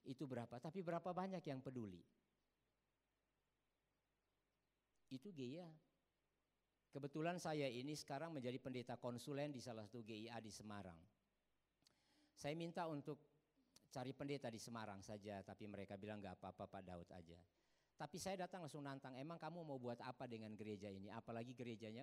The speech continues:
uangnya dikit." "Kami mau bangun sekolah, Pak." Emang ada tempat kita akan renov tempat ini jadi T K.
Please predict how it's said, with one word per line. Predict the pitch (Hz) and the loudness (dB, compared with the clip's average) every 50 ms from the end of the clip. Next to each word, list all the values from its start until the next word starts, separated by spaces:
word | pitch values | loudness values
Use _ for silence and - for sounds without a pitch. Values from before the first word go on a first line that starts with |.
| 120 | -4
uangnya | 127 113 107 101 101 104 110 123 135 131 127 120 - - _ | -2 -2 -2 -2 -2 -4 -4 -4 -4 -4 -6 -8 -10 -14 _
dikit." | - 113 117 - - 107 95 - - _ _ _ _ _ _ _ _ _ _ _ _ _ _ _ _ _ _ _ _ _ _ - | -8 -8 -8 -6 -6 -8 -8 -8 -18 _ _ _ _ _ _ _ _ _ _ _ _ _ _ _ _ _ _ _ _ _ _ -2
"Kami | 143 139 151 156 156 | 0 2 2 2 2
mau | 143 131 120 | 2 4 4
bangun | 113 113 110 117 117 113 | 4 4 4 4 0 -2
sekolah, | - - - 120 117 123 127 127 | -2 -2 0 0 2 2 0 0
Pak." | - 127 110 - - - _ _ _ _ _ _ _ _ _ _ _ _ - 190 - - - - _ _ _ _ _ _ _ _ _ _ _ _ _ _ _ _ _ _ _ _ _ - | -2 -4 -6 -6 -8 -16 _ _ _ _ _ _ _ _ _ _ _ _ -2 -2 -2 -2 -12 -20 _ _ _ _ _ _ _ _ _ _ _ _ _ _ _ _ _ _ _ _ _ -2
Emang | 175 208 233 | 0 0 2
ada | 214 196 175 180 | 0 2 0 0
tempat | 175 185 180 175 202 202 196 - - - _ _ | 0 0 -2 0 -2 -2 -2 -4 -20 -20 _ _
kita | - 160 147 - 175 135 147 | -6 -6 -4 -2 -2 -2 -2
akan | 135 - 147 143 143 151 - - - - - - - _ _ _ - - 123 | 0 0 0 2 2 0 -2 -6 -14 -20 -20 -20 -20 _ _ _ -12 0 8
renov | 143 165 165 156 165 135 - - | 10 10 10 10 8 4 4 -2
tempat | - - 156 139 147 147 143 - | 0 0 0 4 2 2 2 4
ini | 160 156 160 160 170 180 170 - - - - _ - 123 | 4 6 8 8 6 4 0 -6 -16 -20 -20 _ -20 -4
jadi | 104 - 135 131 139 131 - - - - - _ _ | 2 2 4 4 4 0 -2 -10 -20 -20 -20 _ _
T | - 151 143 | 6 6 6
K. | 147 - | 6 4